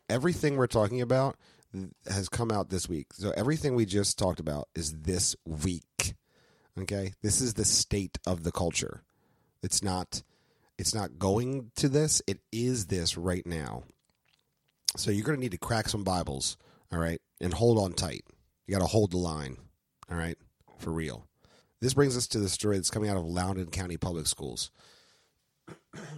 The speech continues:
You may have been acquainted, uh, with Scott Smith and, uh, what is going on there already. If you're not, then you're about to get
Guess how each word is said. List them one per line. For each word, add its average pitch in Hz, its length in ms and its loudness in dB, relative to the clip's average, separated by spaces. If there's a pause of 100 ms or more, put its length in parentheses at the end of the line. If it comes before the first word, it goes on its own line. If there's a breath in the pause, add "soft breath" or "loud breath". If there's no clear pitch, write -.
(140)
You 117 160 -10
may 110 180 -2
have 101 240 -4
been 90 140 -6
acquainted, 123 540 -4 (140)
uh, 82 340 -2 (100)
with 85 320 -4
Scott - 360 0
Smith 101 380 -4 (180)
and, 85 380 -4
uh, 69 180 -8
what 87 160 -4
is 80 80 -8
going 92 200 -4
on 90 160 -4
there 87 160 -4
already. 107 440 -4
If 95 140 -6
you're 87 100 -8
not, 107 360 -2
then 92 260 -6
you're 98 80 -2
about 95 280 -4
to 98 100 -6
get 87 180 -2